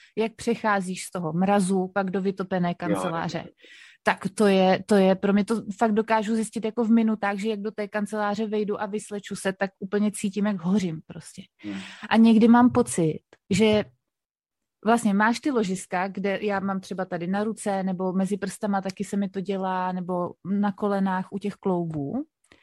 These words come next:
Speaker 1: A pak mám pocit, že vlastně už to přejde v to, že mě pálí jako celé tělo, i na místech, kde to vůbec vlastně není viditelný. Tak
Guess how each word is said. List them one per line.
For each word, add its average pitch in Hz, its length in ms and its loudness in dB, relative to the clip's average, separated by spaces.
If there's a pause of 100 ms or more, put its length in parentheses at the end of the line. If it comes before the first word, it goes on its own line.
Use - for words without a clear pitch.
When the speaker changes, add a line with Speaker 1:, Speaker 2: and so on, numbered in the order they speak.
(640)
Speaker 1:
A 196 120 2
pak 220 240 0
mám 277 220 4
pocit, 226 520 0 (720)
že 208 180 0
vlastně 233 380 -2
už 220 180 -10
to 262 120 -6
přejde 220 800 -2 (280)
v - 120 -20
to, 233 100 0
že 214 140 2
mě 226 160 2
pálí 226 340 0
jako 240 220 -4
celé 254 340 -2
tělo, 180 340 -4
i 196 80 -4
na 208 120 0
místech, 208 560 -4
kde 202 160 -4
to 214 120 -4
vůbec 208 320 -4
vlastně 214 280 -2
není 220 300 2
viditelný. 196 800 -4 (540)
Tak 214 140 -2